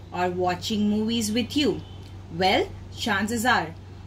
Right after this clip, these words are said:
most of what they read to you was either one of these. Let's look at what makes something a myth, fable, legend or fairy tale. A myth is a story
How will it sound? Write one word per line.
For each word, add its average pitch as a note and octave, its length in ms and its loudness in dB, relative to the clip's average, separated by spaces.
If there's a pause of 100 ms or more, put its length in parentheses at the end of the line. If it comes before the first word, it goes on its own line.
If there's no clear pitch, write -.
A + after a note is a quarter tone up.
most G4 340 2
of A4 240 2
what D4+ 280 2
they D#4+ 180 4
read A#3 240 -2
to C#4+ 80 2
you D4+ 200 6
was G3 300 0
either F#3+ 480 0 (280)
one F3 200 -2
of F3+ 220 -2
these. A#3 400 4 (500)
Let's C4+ 280 2
look A4 260 2
at D#4+ 160 2
what C#4 320 4
makes A#3 320 0
something A#3 460 0
a F#3+ 80 0
myth, G3 340 0 (320)
fable, A#3+ 600 4 (260)
legend G3+ 560 2 (160)
or D#3+ 160 -2
fairy F#3 400 -2
tale. A3 340 4 (1600)
A F#3+ 120 4
myth A3 320 4 (360)
is F3+ 120 -4
a F#3+ 60 -2
story C4 520 2